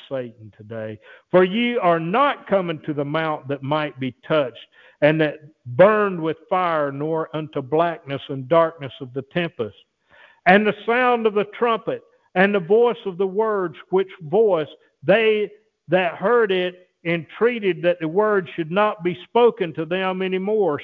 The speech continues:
speaking the same things that happened there in Moses' day. For they could not endure that which was commanded. And if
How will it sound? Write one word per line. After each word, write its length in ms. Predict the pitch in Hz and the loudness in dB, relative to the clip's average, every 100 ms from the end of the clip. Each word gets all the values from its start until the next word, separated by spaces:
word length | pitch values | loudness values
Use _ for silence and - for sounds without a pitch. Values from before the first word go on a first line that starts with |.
| - | -2
speaking 400 | 196 196 196 175 | 0 0 -2 -4
the 80 | 170 - | -6 -2
same 360 | 208 208 208 185 | 0 2 0 0
things 480 | 214 208 185 160 - - _ | 0 0 0 -2 -10 -20 _
that 200 | 165 170 - _ _ | 4 4 -8 _ _
happened 560 | - 208 214 180 156 160 | 0 2 2 0 0 0
there 340 | 170 160 156 - _ 160 | 0 0 -2 -6 _ 0
in 200 | 165 165 | 2 4
Moses' 640 | 185 202 185 156 160 147 160 | 4 4 0 -8 -14 -16 0
day. 460 | 202 196 156 120 - _ _ | 2 4 0 -4 -12 _ _
For 140 | 196 202 | 6 6
they 240 | 220 226 | 6 2
could 260 | 220 190 170 | 2 -2 -2
not 400 | 185 214 269 262 | -2 0 2 0
endure 520 | 240 196 247 240 208 | -2 -4 2 2 4
that 360 | 190 202 196 - | 2 -2 -4 -4
which 240 | 202 - | -4 -2
was 140 | 196 - - | -6 -6 -6
commanded. 720 | 208 208 220 208 160 120 101 _ _ _ _ | -4 -2 -4 -4 -6 -8 -10 _ _ _ _
And 260 | 185 208 196 | 4 4 2
if 160 | 180 | -2